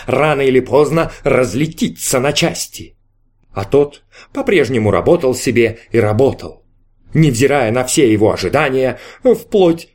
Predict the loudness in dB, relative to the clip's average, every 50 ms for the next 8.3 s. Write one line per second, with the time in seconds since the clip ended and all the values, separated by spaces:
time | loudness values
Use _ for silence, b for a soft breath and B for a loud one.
0 | _ -12 -4 -2 0 2 2 0 0 -2 -4 -8 -10 -8 -4 -2 0 0 0 0
1 | 0 -2 -4 -4 -4 -12 _ _ _ _ _ _ _ _ _ _ _ _ _ -2
2 | -2 -2 0 2 2 2 2 0 -6 _ B B B B -8 -2 -2 0 0 0
3 | 0 0 2 2 2 2 0 0 -2 -2 -4 -4 -6 -6 -6 B B B -6 -6
4 | -6 -6 -6 -10 -14 -6 -4 -2 -2 0 0 -2 0 0 -2 0 0 -2 -4 -6
5 | -8 _ _ _ _ _ b b b b -16 -8 -2 0 2 2 4 2 4 4
6 | 4 2 2 B B B B -4 -4 -2 0 0 0 0 2 2 2 2 0 2
7 | 2 2 2 2 2 0 -2 -2 -2 -2 B B B -2 0 2 2 0 2 2
8 | 2 2 0 -2 -8 -16